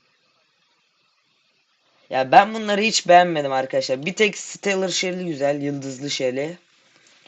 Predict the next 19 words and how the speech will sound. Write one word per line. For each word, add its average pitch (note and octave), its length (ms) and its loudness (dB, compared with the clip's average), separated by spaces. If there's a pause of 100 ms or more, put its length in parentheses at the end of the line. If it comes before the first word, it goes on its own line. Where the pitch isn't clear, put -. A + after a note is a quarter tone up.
(200)
Yani D3 240 -2
diğerleri G#3+ 380 2
zaten G3+ 400 -4
neredeyse F#3+ 480 0
aynı. F3 260 0
Çok F3 320 -4
da E3+ 140 0
bir E3 240 -2 (220)
güzelliği D#3 520 -2
yok. C#3+ 260 -2
Bunları F#3+ 360 -2
da F#3 380 6
deneyeceğiz E3 460 2
zaten C#3 300 -4
arkadaşlar B2+ 420 -6
sizlerle A2+ 580 -6
hepsini. A#2 420 -12 (3500)
Ya D#3 80 -8
mesela F3 640 0